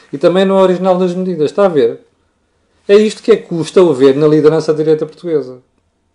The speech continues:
Na minha família política. É estas vergonhas. Pá, e a malta do Rui Rio pode ficar chateada comigo, azar.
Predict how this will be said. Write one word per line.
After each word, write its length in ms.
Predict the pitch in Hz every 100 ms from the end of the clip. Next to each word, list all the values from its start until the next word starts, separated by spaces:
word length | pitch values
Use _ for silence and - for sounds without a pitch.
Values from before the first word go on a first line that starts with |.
| _
Na 140 | 139
minha 240 | 160 226 214
família 320 | 147 117 98
política. 320 | 95 92 - _ _ _ _ _ -
É 80 |
estas 260 | 220 220 208
vergonhas. 540 | 196 202 202 175 165 160 _ _ _ _ _ _ _ _ _ _
Pá, 200 | 233 -
e 120 | 165
a 40 | 190
malta 320 | 220 233 214
do 80 | 180
Rui 220 | 170 175
Rio 100 | 208
pode 160 | 208 196
ficar 180 | -
chateada 480 | 185 - 185 196 185
comigo, 420 | 180 165 190 156
azar. 520 | 147 143 190 165 95